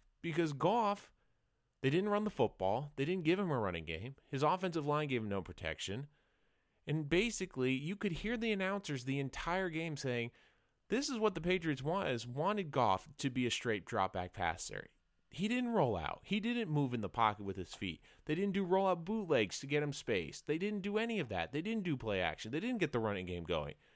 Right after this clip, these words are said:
It was drop back. The Patriots had coverage and a good pass rush, and they got to him. Meanwhile, arguably the best back in football, who we were considering an M V P and who won many people fantasy football leagues this entire season,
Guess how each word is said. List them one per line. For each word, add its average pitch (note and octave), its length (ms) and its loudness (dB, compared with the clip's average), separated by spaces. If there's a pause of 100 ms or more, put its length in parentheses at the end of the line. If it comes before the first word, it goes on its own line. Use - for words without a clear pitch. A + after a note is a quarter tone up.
(840)
It - 40 -6
was D3 140 -2
drop F3 400 4
back. A2 540 2
The A2+ 80 -6
Patriots D#3+ 420 -2
had D3+ 160 -4
coverage C#3 340 0
and D#3 100 -2
a D#3 40 -4
good D#3+ 160 0
pass F#3 320 0
rush, C3+ 260 2
and E3+ 140 -2
they E3 60 -2
got F3 260 2
to F#2+ 160 -2
him. B1 80 -8 (2000)
Meanwhile, C#3+ 680 6
arguably F#3+ 320 4
the D3 120 2
best D#3+ 340 2
back F3 240 2
in D#3+ 80 0
football, C3+ 560 2
who C#3 140 0
we E3 120 -2
were D#3+ 140 0
considering D#3+ 500 -4
an C3+ 80 2
M E3+ 200 2
V F3+ 160 -4
P F3+ 280 0
and A#2+ 120 2
who D3 80 2
won E3 280 2
many A#3+ 240 0
people A#3+ 460 0
fantasy A3 420 0
football F#3+ 480 2
leagues A2+ 300 2
this C#3 160 -2
entire E3 420 2
season, F3 580 -4